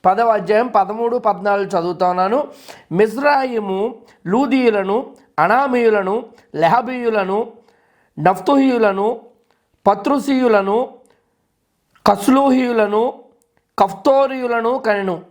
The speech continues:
ఫిలిస్తీయులు కస్లూహీయులలో నుండి వచ్చినవారు.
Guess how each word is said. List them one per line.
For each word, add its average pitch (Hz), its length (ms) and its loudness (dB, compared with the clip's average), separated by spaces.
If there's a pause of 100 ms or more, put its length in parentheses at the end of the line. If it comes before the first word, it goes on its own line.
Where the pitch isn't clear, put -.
(460)
ఫిలిస్తీయులు 262 1040 2 (300)
కస్లూహీయులలో 247 960 0
నుండి 220 600 -2
వచ్చినవారు. 185 500 -2